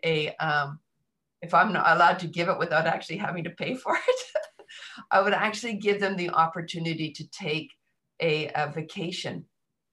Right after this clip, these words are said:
a seven-day vacation where they get to go and do their favorite thing and reflect on all the values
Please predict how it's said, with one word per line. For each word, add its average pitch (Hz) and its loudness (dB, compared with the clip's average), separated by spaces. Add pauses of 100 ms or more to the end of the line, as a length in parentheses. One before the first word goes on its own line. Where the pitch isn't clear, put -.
(520)
a 180 -2
seven-day 214 0
vacation 160 -6
where 165 -2
they 170 -2
get 185 -4
to 214 -10
go 170 0
and 170 -6
do 156 -6 (320)
their 156 -4
favorite 147 -8
thing 143 -8 (420)
and 175 2 (320)
reflect 202 -2
on 147 2 (760)
all 202 8
the 220 0
values 170 -2